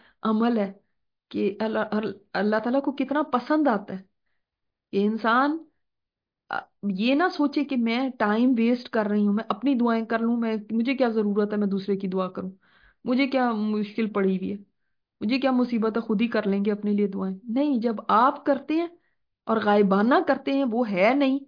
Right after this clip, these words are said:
और उसकी absence में करते हैं, तो उस दुआ का आपको ही फायदा होगा,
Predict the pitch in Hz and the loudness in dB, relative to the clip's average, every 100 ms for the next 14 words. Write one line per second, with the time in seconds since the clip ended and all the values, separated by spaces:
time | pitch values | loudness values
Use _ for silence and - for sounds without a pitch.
0 | _ - 220 226 - - 208 208 339 359 | _ -6 -4 -4 -8 -6 -4 -2 -2 -2
1 | - 311 269 254 - 240 233 - _ _ | 0 -2 -2 -4 -4 -4 -6 -12 _ _
2 | _ _ _ 202 202 - 233 180 185 190 | _ _ _ -10 -8 -4 -2 0 0 0
3 | 190 220 240 254 _ _ _ _ _ _ | -2 -6 -10 -10 _ _ _ _ _ _
4 | _ - 190 190 - 233 208 185 185 190 | _ -4 -2 -2 0 0 0 -4 -6 -8
5 | 185 196 - | -10 -12 -18